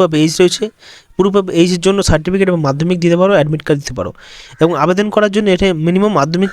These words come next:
পাস করতে হবে। এই বিজ্ঞপ্তি অনুযায়ী যে সমস্ত প্রক্রিয়ার মাধ্যমে নিয়োগ করা হবে, এখানে দেখতেই পাচ্ছ শুধুমাত্র ইন্টারভিউ হবে, এবং ইন্টারভিউর ডেট কোন সবই এখানে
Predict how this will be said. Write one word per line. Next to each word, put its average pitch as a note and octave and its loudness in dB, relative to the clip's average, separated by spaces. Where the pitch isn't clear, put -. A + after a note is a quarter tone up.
পাস D#3 0
করতে D3 -2
হবে। A#2+ -4
এই E3 4
বিজ্ঞপ্তি F#3 0
অনুযায়ী G#3 2
যে D#3+ 2
সমস্ত F#3 -4
প্রক্রিয়ার F#3 0
মাধ্যমে F3 -2
নিয়োগ D3 0
করা E3 2
হবে, E3 2
এখানে C3+ -4
দেখতেই D3 -4
পাচ্ছ D3+ -2
শুধুমাত্র B2 -4
ইন্টারভিউ D#3 0
হবে, D#3 -2
এবং C3+ 0
ইন্টারভিউর C#3 -2
ডেট C#3 0
কোন D3 0
সবই D3+ -2
এখানে D3+ -2